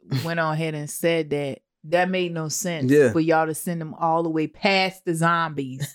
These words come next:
Speaker 1: <laughs>
Speaker 2: to go in there to get the cash that you didn't never want in the first place. If you wanted to kill him, just say you wanted to kill him and just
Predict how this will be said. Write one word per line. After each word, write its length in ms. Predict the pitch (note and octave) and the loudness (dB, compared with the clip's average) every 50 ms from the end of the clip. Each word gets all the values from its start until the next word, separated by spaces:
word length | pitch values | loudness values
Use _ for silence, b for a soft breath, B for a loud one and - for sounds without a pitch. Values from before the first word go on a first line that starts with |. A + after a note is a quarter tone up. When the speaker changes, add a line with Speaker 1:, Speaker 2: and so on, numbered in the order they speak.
| _ _ | _ _
Speaker 1:
<laughs> 100 | _ - | _ 2
Speaker 2:
to 1000 | F3 F3+ F3+ - _ _ _ _ _ _ _ _ _ _ _ _ - - A#3 G#3+ | 2 2 2 0 _ _ _ _ _ _ _ _ _ _ _ _ 4 6 6 8
go 240 | F3+ G3+ G3+ G#3 G3+ | 8 6 4 4 2
in 80 | G3 F#3+ | 2 2
there 160 | F#3+ F#3 F3+ | 2 2 4
to 80 | F3+ E3+ | 2 4
get 200 | E3 F#3 F3 F3+ | 2 2 0 0
the 60 | E3 | -4
cash 360 | - - G#3+ F#3+ F3+ F3 E3 | -2 0 2 4 4 4 4
that 200 | - E3+ E3 - | 2 0 0 2
you 60 | G#3 G3+ | 2 4
didn't 300 | F#3+ F#3+ F3+ E3+ E3 E3 | 4 4 2 2 0 0
never 260 | F3 F3+ F3+ E3+ E3+ | 2 2 2 2 0
want 320 | E3 E3+ F3 F3 E3+ - - | -2 0 2 2 2 0 -2
in 80 | E3+ E3 | -4 -6
the 40 | E3 | -2
first 320 | - F#3+ F#3+ F#3 F3 - | 0 2 2 2 0 -2
place. 360 | - F3 - - - - - _ _ _ _ _ _ _ - | -4 -4 -4 -4 -6 -12 -16 _ _ _ _ _ _ _ 0
If 140 | F3 F3 E3 | 0 2 4
you 120 | F3+ G3+ G#3 | 4 4 4
wanted 300 | G#3+ B3 D4 D#4 D4 A3+ | 6 4 4 4 4 2
to 60 | G3+ - | 2 2
kill 260 | - A#3 B3 B3 A3+ | 4 4 4 4 4
him, 140 | G#3 F#3 E3+ | 2 0 0
just 220 | E3+ E3+ D#3+ - | 0 -2 0 2
say 140 | G3 F#3+ F#3+ | 2 2 2
you 160 | F3 E3+ E3 | 2 0 -2
wanted 260 | E3 D#3+ D3+ C#3 C3+ | -4 -4 -6 -6 -8
to 60 | C3+ | -10
kill 260 | B2+ D#3 D3+ C#3+ C3+ A#2+ | -6 -4 -4 -2 -4 -4
him 120 | A2 G#2+ | -6 -6
and 120 | A#2 B2 | -8 -8
just 380 | B2+ A#2+ B2+ B2 - - - _ | -8 -8 -10 -8 -10 -12 -12 _